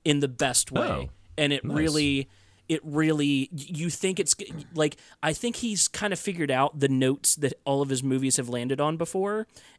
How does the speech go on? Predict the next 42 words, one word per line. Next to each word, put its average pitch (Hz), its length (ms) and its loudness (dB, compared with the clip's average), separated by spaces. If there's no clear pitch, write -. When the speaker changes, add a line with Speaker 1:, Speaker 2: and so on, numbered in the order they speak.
Speaker 1:
and 131 540 2
this 151 320 4
one 143 220 2
he 143 80 2
was 139 160 2
like, 135 320 2
"Oh, 151 420 6
I 165 180 4
get 147 300 -2
it. - 260 -6
I'm 156 140 0
gonna 180 160 0
set 180 300 2
those 170 240 4
up, 165 200 0
but 143 120 0
then 139 200 2
not 143 240 -2
pay 151 180 2
them 139 180 0
off 139 180 0
the 143 80 0
way 131 100 4
you 131 140 0
think 143 240 -4
they 170 140 0
will." 185 340 0
And 143 120 2
it, 143 240 0
it 156 120 0
really, 147 600 2
it 165 100 0
really 165 360 2
turns 147 360 0
into, 131 720 0
um, 123 480 -4
Rachel 139 240 0
McAdams' 131 480 -4
movie. 143 480 -2
And 139 200 2
Speaker 2:
Oh, 76 60 -4
wow. 76 100 -8